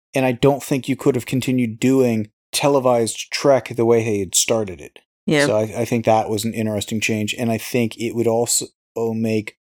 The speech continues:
Speaker 1: many of those earlier episodes feel a lot more dated because it's not in kind of what we're accustomed to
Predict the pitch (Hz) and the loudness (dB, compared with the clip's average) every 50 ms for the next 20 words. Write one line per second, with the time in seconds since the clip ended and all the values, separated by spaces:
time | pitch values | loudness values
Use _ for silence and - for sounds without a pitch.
0 | _ _ - 120 123 131 135 139 139 131 117 127 120 113 110 - 135 127 123 120 | _ _ -2 0 2 2 2 2 2 2 2 2 2 2 0 0 0 2 2 2
1 | 113 107 107 - - 113 113 - 117 - - 117 110 104 101 - - - - - | 2 2 0 0 -2 -2 -2 -2 -2 -2 0 0 -2 -2 -4 -6 -8 -10 -12 -20
2 | - - - - _ - 147 147 147 139 127 113 104 98 90 - _ - 110 107 | -20 -20 -20 -18 _ -6 -4 -2 0 2 2 4 2 2 -2 -6 _ -6 -4 -2
3 | 110 107 98 117 110 104 98 107 _ - 120 120 123 123 117 95 90 87 85 85 | -2 -2 -2 -2 -4 -4 -4 -8 _ 0 0 2 2 2 0 -2 -4 -8 -10 -12
4 | - _ _ _ _ - 113 - 123 113 110 113 110 - - 110 110 110 110 113 | -18 _ _ _ _ -4 -4 -2 -2 -2 -2 -4 -4 -6 -6 -4 -2 0 2 2
5 | 113 117 120 120 - _ - 117 110 107 107 107 104 104 107 104 - - 113 107 | 2 2 2 0 -4 _ -4 -2 -2 -2 -2 -2 -4 -4 -6 -8 -8 -6 -4 -4
6 | 104 98 - 110 - 120 110 107 101 - - 110 101 - - - 101 101 - 104 | -4 -4 -4 -6 -4 -2 -2 -2 -2 -4 -6 -6 -6 -6 -8 -10 -10 -8 -8 -8
7 | 101 95 92 | -8 -8 -10